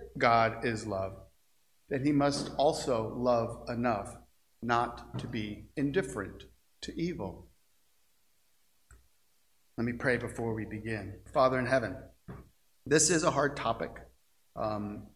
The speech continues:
and it's right and good that it's hard, um, but it shows something about our need of salvation, and it also shows the length to which you will go, and that you care for your people, and that you care for this earth.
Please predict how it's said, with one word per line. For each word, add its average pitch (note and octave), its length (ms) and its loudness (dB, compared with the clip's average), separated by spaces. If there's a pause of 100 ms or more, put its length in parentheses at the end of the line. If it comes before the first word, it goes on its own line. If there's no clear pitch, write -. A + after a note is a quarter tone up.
and B2 320 2
it's C3 160 -2
right C#3+ 200 8
and C3+ 160 6
good C#3 220 4
that G#2 140 2
it's G2 180 -6
hard, - 360 -4 (840)
um, D3 220 -10
but C3 140 4
it C3 120 0
shows C#3+ 380 4
something A#2 540 0
about A2+ 520 0 (400)
our A#2 140 4
need C3+ 600 -2
of C3 160 -6
salvation, A#2 880 -2 (540)
and C3+ 80 -2
it C#3+ 60 4
also F3+ 240 4
shows C3 420 2
the C3+ 80 0
length C#3+ 400 0
to B2 140 -2
which A2 340 -6
you B2 140 -4
will B2+ 120 -2
go, G#2+ 380 -2 (760)
and C#3 100 2
that C#3 140 2
you D3+ 100 0
care C3+ 300 0
for C#3 160 -2
your C3 140 2
people, C#3 600 -6 (280)
and C#3 80 -4
that A#2+ 160 -6
you B2+ 60 -4
care A#2+ 280 -2
for A#2+ 160 -8
this A#2+ 300 -10
earth. G#2 260 -8